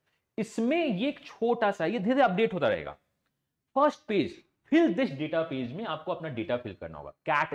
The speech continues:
score, and this is what this cat score only fill the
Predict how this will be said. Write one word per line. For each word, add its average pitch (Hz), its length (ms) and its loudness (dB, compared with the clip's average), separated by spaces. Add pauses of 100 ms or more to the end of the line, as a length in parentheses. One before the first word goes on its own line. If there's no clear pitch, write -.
score, 143 440 -4 (440)
and 151 380 -4
this 160 180 -2
is 220 220 -4
what 175 200 0 (180)
this - 200 2 (100)
cat 165 240 0 (100)
score 143 380 -6 (200)
only 208 340 -2
fill 180 200 -2
the 262 140 -2